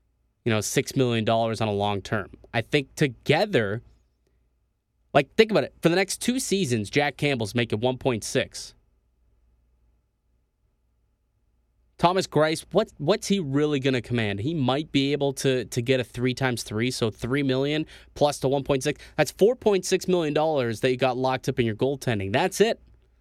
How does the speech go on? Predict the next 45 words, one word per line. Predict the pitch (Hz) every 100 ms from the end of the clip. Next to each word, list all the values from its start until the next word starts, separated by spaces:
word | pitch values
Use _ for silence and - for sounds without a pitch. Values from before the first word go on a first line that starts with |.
| _ _ _ _ _ _ _ _ -
Four | 196 226
point | 220 214 202
six, | 226 240 - - -
and | 123
then | 143
you | 160
could | 175 -
take | 175 165
the | 151
rest | 127 196 214
of | 139
that | 120 113
money | 110 110 135
that | 135 123
you |
were | 123
gonna | 120 110
pay | 123 117
Anderson | 107 110 113 - 147 208 - _ _ _ _ _ _ _ -
on | 127 117
top | 139 131 120
of | -
Campbell's | 123 113 101
one | 107 123
point | 120 107 101 95 -
six. | - 139 107 117 - - - -
<laughs> | - - - _ _ _ _
So | -
that's | 156 170
roughly, | 170 185
like, | 170 160
an | 160
extra | 165 - 170
two, | - 190 190
three | 151 147 175
million | 175 180 160
dollars | 139 151 170 131 135
that | 135 131
you | 131
can | 127
use | 120 147 135 127 - - _ _ _ _ _ _ _ _ -
on | 143
your | 156
back | 143 160 180
end | 107 -